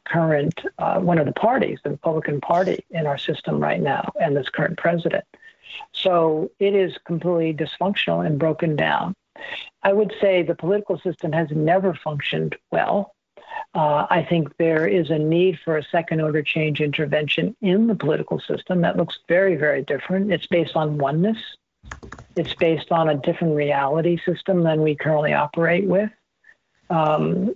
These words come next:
but we're not there yet. And we will get there sooner or later. And I think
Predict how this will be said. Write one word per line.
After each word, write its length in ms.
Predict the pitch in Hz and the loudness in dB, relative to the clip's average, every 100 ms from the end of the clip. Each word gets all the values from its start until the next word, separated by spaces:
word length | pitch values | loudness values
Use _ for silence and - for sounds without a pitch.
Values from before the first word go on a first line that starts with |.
| - | -4
but 400 | 160 180 170 - - - - - - - _ - | 0 2 2 -4 -16 -20 -20 -14 -14 -14 _ -2
we're 80 | 185 | 2
not 260 | 180 175 | 2 0
there 220 | 175 175 | 2 2
yet. 360 | 170 151 143 196 - - _ _ _ _ _ | 2 2 0 0 -6 -20 _ _ _ _ _
And 140 | 151 147 | -12 -6
we 180 | 165 175 | 0 0
will 240 | 151 185 | 2 2
get 220 | 214 156 - | 2 0 -2
there 260 | 160 165 190 | -4 -4 -4
sooner 320 | - 160 151 | -4 -2 0
or 200 | 156 147 | 0 0
later. 380 | 143 139 180 233 | 0 0 0 0
And 220 | 185 151 | -2 -2
I 80 | 156 | -2
think 180 | 170 | -4